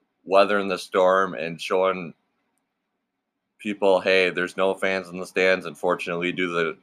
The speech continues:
the coronavirus." And it doesn't look like as much we're cheating this season. We may have in the past, but w-, we're a really good team with really solid players, and we just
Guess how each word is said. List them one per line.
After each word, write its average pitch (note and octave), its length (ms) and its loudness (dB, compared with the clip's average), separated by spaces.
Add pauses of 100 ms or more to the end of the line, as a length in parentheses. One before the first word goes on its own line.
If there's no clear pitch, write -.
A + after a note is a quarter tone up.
(120)
the E2 180 -2
coronavirus." F2+ 880 4 (500)
And E2+ 480 2 (1900)
it F#2+ 120 0
doesn't G#2 400 0
look A2 220 2
like G#2 240 4
as E2 160 -2
much G2+ 320 2
we're G#2+ 100 -2
cheating G2+ 600 -2 (260)
this F#2+ 240 -6
season. G2 640 -2
We E2 360 -6
may F#2 180 0
have F#2+ 120 2
in F#2 120 0
the E2+ 80 -2
past, F#2+ 440 2
but E2 120 2
w-, - 280 -10 (140)
we're F2+ 280 4
a E2 60 4
really G#2 300 4
good F#2+ 200 -2
team F#2+ 360 -2
with - 240 -4 (420)
really G2+ 240 2
solid G2 420 4
players, F#2 600 2 (640)
and E2+ 460 -2 (120)
we F#2+ 140 -4
just F2+ 260 -6